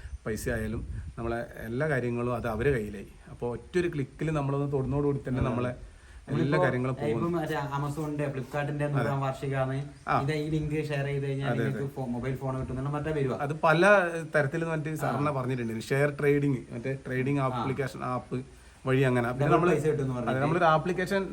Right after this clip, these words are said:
Speaker 1: ഡൗൺലോഡ് ചെയ്താൽ പോലും നമ്മളെ
Speaker 2: ആ,
Speaker 1: ചാനൽ
Speaker 2: അതെ.
Speaker 1: ഇതായി. അതുപോലെ തന്നെ അറിയാൻ പറ്റും, നമ്മൾ പബ്ലിക്കായിട്ട്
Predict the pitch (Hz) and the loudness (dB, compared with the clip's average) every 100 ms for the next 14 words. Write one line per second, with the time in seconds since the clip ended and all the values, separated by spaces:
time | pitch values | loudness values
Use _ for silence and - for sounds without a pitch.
0 | 165 147 175 190 190 180 160 180 196 - | 0 2 2 2 2 2 0 -2 -4 -8
1 | - - - - - - 139 147 139 139 | -20 -20 -20 -20 -20 -8 -4 0 2 2
2 | 131 120 104 104 - - - 123 139 156 | 2 -2 -4 -8 -14 -20 -12 0 2 4
3 | 175 165 170 170 170 170 160 156 165 160 | 4 4 2 0 0 0 0 -2 0 2
4 | 147 143 170 175 160 | 2 2 0 0 -2